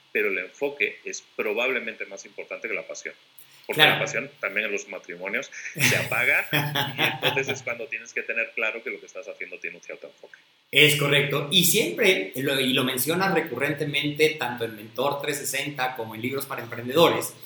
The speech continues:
Speaker 2: viene el tema de algo que no bastan las ganas de emprender y esa pasión y decir, "Sí, yo aporto, yo hago, yo quiero". Cuando tú te decides a emprender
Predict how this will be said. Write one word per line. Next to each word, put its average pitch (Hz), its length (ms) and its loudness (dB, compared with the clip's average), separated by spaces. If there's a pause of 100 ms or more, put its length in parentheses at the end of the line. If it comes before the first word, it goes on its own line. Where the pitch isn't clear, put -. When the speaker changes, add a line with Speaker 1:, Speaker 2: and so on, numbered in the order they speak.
(260)
Speaker 2:
viene 240 340 4
el 196 160 -2
tema 180 320 2
de 143 280 0
algo 170 680 4 (200)
que 185 420 6
no 196 180 4
bastan 269 320 2
las 131 240 4
ganas 170 380 2
de 147 60 0
emprender 131 560 0
y 156 140 2
esa 170 260 4
pasión 175 520 4
y 151 60 2
decir, 151 340 4
"Sí, 180 380 4
yo 156 100 4
aporto, 185 480 2
yo 147 220 2
hago, 185 300 4
yo 156 160 0
quiero". 196 640 4 (400)
Cuando 160 580 4
tú 240 220 0
te 170 100 0
decides 151 540 4
a 117 40 -2
emprender 117 760 2